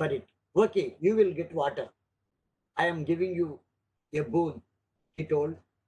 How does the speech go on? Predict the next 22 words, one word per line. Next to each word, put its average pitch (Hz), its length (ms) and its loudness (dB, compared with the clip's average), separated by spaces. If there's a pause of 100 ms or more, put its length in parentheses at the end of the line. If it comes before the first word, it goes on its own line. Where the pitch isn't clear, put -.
After 160 260 -4
that, 160 220 -6
he 143 100 -4
came 170 380 -2
back. 143 260 -4 (420)
On 165 200 -2
his 131 260 -6
way 190 140 4 (100)
back 170 300 -4
to, 160 80 -4 (640)
uh, 135 180 -4 (400)
this, 135 240 -8
uh, 127 280 -4 (440)
Dwaraka, 165 460 -2 (460)
while 165 280 -2
he 151 140 -2
was 143 100 -4 (120)
proceeding 175 440 -2
to 151 80 -10 (120)
Dwaraka, - 460 -6 (560)
he 180 120 0
met 175 320 -2